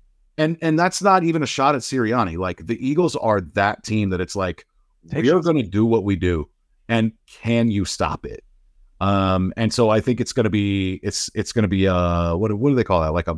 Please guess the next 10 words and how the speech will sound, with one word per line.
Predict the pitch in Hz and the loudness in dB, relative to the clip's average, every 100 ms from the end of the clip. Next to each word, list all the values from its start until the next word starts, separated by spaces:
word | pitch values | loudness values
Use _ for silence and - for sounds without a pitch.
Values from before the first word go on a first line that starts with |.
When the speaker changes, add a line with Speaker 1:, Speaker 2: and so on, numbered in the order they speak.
| - | -6
Speaker 1:
a | 90 | -8
battle | 78 104 120 101 | -2 0 2 0
of | 87 76 | -2 -6
wills | 87 117 147 160 175 170 - 135 | 0 2 2 2 0 -2 -4 0
or | 156 | 0
something? | 156 175 165 170 170 - _ _ _ _ - | 2 0 2 0 -2 -6 _ _ _ _ -2
Um, | 95 98 92 90 87 80 - _ _ | 0 2 0 -4 -8 -12 -16 _ _
whatever. | - 117 73 - _ _ _ - | -2 -2 -2 -8 _ _ _ 0
I'm | 165 | 2
excited. | 185 - 90 71 | 2 0 -4 -6